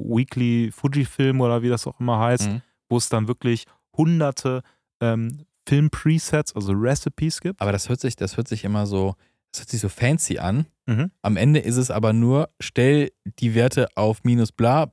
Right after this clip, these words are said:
Speaker 2: plus da und
Speaker 1: Ja.
Speaker 2: plus da. Das ist eigentlich alles, was man macht.
Speaker 1: Genau, also
Speaker 2: Ja.
Speaker 1: es sind so, äh, sechs, sieben, acht Werte, die man einstellen kann.
Speaker 2: Mhm.
Speaker 1: Von, äh,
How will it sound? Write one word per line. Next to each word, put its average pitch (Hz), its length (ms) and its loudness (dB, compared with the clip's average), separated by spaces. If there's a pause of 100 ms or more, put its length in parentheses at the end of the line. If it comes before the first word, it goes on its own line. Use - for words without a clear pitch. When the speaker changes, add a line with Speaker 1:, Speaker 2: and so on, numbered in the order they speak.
(140)
Speaker 2:
plus 113 240 -2
da 120 240 0
und - 100 -6
Speaker 1:
Ja. 107 120 4
Speaker 2:
plus - 160 -6
da. - 240 -2
Das 127 180 2
ist 139 80 -2
eigentlich - 240 -2
alles, 113 180 -2
was 110 140 -6
man 98 80 0
macht. 92 260 -4 (140)
Speaker 1:
Genau, 156 280 2
also 120 160 4
Speaker 2:
Ja. - 20 2
Speaker 1:
es 117 100 -2
sind 160 300 4
so, 135 440 2 (200)
äh, 123 40 2
sechs, 117 360 0
sieben, 151 260 2
acht - 380 -4
Werte, 147 340 2
die 135 80 -4
man 120 140 2
einstellen 151 480 0
kann. 160 340 0
Speaker 2:
Mhm. 101 240 -6 (140)
Speaker 1:
Von, 117 320 2
äh, 110 220 0